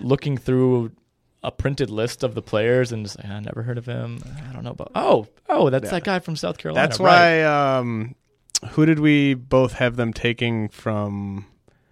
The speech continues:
Speaker 2: Oh, Bryce Johnson. We
Speaker 1: Yeah,
Speaker 2: both had that.
Speaker 1: exactly.
Speaker 2: Like, that was the most obvious
Speaker 1: So
Speaker 2: pick
Speaker 1: obvious.
Speaker 2: of the draft, is 'cause it's like, oh, this is the, like, kinda long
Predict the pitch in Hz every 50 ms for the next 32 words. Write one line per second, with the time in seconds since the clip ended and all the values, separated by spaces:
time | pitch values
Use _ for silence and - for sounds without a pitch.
0 | _ _ _ _ _ _ _ _ _ - 123 117 101 90 - 139 135 131 - -
1 | 147 135 127 - - - - - 110 123 131 139 139 - 151 143 143 143 143 135
2 | 120 131 151 147 127 - 120 - 139 151 165 175 185 170 147 - 170 165 160 156
3 | 147 - - - 127 135 139 143 147 151 147 143 151 147 139 131 123 120 107 113
4 | 107 101 143 127 123 107 120 127 135 135 123 120 - - 120 - - 135 120 120
5 | 113 - 123 117 101 _ - - _ _ _ _ _ _ _ - 220 175 143 123
6 | 117 107 123 127 - - 156 147 135 - - 127 127 131 131 127 127 127 123 120
7 | - _ _ _ _ _ _ _ _ _ _ _ 127 120 117 110 107 104 104 92
8 | - - _ _ - - 131 143 147 139 127 120 120 127 131 131 131 131 131 131
9 | 131 131 131 131 127 117